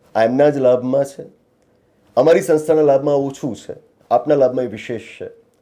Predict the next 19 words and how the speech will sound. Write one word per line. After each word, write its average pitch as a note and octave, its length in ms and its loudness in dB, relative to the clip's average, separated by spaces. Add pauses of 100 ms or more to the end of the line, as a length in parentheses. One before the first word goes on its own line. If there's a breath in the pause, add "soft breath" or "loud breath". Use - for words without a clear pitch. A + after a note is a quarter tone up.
(120)
તો A2+ 100 -4
વધુને B2 260 0
વધુ C#3+ 200 -2
વિદ્યાર્થી B2 360 -4
મિત્રો A#2 500 -8 (120)
સુધી A2 320 -10
આ G#2 80 -2
વાત G#2+ 260 -2
પહોંચાડજો B2 520 -4 (380 soft breath)
કે A#2 80 -4
જેથી A#2+ 240 -6
તેઓ D3+ 280 0
પણ A2+ 260 -6 (500 soft breath)
આર્થિક C#3 380 -2
તંગીના D3 340 0
કારણે A2+ 460 -2 (580)
આવી A2+ 560 -4 (280)
કોઈ A#2+ 380 -4
પરીક્ષા C3 680 -2